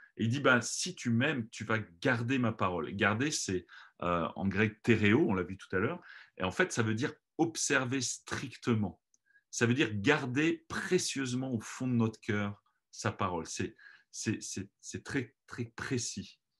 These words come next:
Il dit, « Voilà, si tu m'aimes, tu vas garder ma parole. » Et nous, sous-entendu, le Père, le Fils et le Saint-Esprit, viendront vers lui et nous établirons domicile chez lui.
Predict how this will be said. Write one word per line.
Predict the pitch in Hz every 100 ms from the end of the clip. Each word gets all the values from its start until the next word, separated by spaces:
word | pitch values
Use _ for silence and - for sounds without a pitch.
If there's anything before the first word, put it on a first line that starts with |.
| _ _ - _ _ _ _
Il | 147
dit, « | 160
Voilà, | 180 135
si | 104 - 147
tu | 160
m'aimes, | 151 160
tu | 120 110
vas | 110 - -
garder | 131 123 120 131
ma | 113
parole. » | - 98 92 76 - _ - - - _ _ _ _ 127
Et | 123 180 185 - _ _
nous, | 110 117 143 190 254 190 - _ _ _ _ _ _ _ _ _
sous-entendu, | - - 113 101 104 101 147
le | 123 -
Père, | 120 110
le | 98
Fils | - 120
et | 95
le |
Saint-Esprit, | - 104 - 90 - - 220 - _ _ - - -
viendront | 101 123 202 185 147 156
vers | 127 110
lui | 101 98 104 _ _ 110
et | 117
nous | 123 117
établirons | 123 117 123 117 120 120 147 101 85 -
domicile | 147 147 117 - 240 117
chez | - 104
lui. | 85 78 -